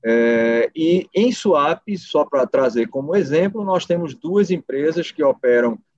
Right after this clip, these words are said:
com materiais perigosos ou que estão autorizadas para os materiais perigosos, nesse caso, o Tecon Suape e a Local Frio.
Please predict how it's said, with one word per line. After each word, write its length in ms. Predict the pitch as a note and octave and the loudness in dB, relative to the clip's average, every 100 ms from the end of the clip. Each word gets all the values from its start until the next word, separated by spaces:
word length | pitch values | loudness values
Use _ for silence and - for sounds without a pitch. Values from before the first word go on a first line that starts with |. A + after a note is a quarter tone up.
| _ _ _ | _ _ _
com 80 | C#3+ | -12
materiais 520 | D3+ C3+ C3 B2 A2+ | -8 0 2 2 0
perigosos 840 | - D3 E3 A#2+ C3 D#3 E3 F3+ - | -2 -6 -2 2 2 2 0 -4 -6
ou 120 | A#2+ | -10
que 100 | A#2 | -10
estão 240 | - C#3 | -6 -2
autorizadas 720 | C3+ A#2 B2 G#2 A#2 B2+ B2 | -2 -2 -6 -2 -2 -2 -4
para 140 | F#2+ - | -10 -16
os 80 | A2+ | -10
materiais 500 | A2 A2+ G#2+ G#2 - | -8 -4 -2 -2 -4
perigosos, 760 | C#3 E3 B2+ B2+ D#3 F3+ - - _ _ _ - | -8 -6 0 2 0 -4 -12 -20 _ _ _ -8
nesse 260 | C3 G2+ | -6 -4
caso, 520 | - B2 C3+ C#3 D#3 | -2 0 0 0 -4
o 240 | A2 C#3+ C3+ | -4 -8 -2
Tecon 380 | C#3 B2+ B2+ B2+ | 0 0 -4 -12
Suape 840 | - D3 C3 C#3 C#3+ D#3+ D#3+ E3 | -4 -2 0 -2 -4 -6 -6 -6
e 140 | C#3 C#3+ | -4 0
a 80 | C#3 | 2
Local 340 | C3+ C#3+ D3+ | 2 2 -2
Frio. 400 | - D3+ B2 | -4 -4 -4